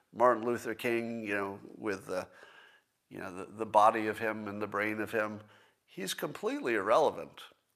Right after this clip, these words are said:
What matters now is the packaging of him as a, an icon, as a, you know, a symbol of, of a certain set of things that you, you think you wanna promote. So,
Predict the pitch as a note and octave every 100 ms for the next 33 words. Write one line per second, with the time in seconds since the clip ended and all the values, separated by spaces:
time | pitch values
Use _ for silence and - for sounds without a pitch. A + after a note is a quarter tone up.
0 | _ - A#2 D3 A#2+ D3+ F#3 A#2 A#2 D3+
1 | D3 G#2+ D2 G2+ - A2 B2 A#2 - A#2+
2 | G2+ G2+ G2+ G2 G#2+ G2 G2 - F#2+ F#2
3 | F#2 - - - - - _ _ - G2
4 | G#2 G2+ G2 G#2 G2 G2 G2 G2 F#2 F#2+
5 | F2 F#2+ F#2+ F2+ F2 - - B1 - F#2+
6 | - G2+ - - D3 B2 A2 G#2+ G2+ -
7 | - - _ _ _ A2+ G#2 F#2+ - G2+
8 | G#2 - A#2 G#2 G2 - - A2 G2+ A#2
9 | G2+ G2 G#2 F#2+ F#2 F#2 - _ _ -
10 | G2 G#2+ F#2 F#2 F2+ E2+ E2 - G2 C#3
11 | - - - _ _ - - - - -
12 | - D#3+ C#3+ C3